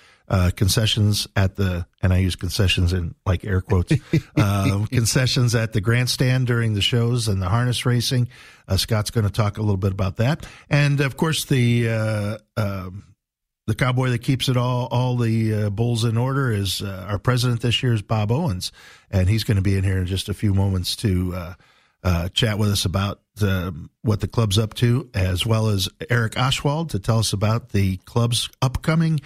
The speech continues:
Speaker 1: one hundredth anniversary in Springfield, believe that or not.
Speaker 2: Wow.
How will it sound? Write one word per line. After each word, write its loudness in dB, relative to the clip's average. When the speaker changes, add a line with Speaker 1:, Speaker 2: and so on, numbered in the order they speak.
Speaker 1:
one 2
hundredth 0
anniversary 2
in -4
Springfield, -2
believe -4
that -8
or -12
not. -16
Speaker 2:
Wow. -4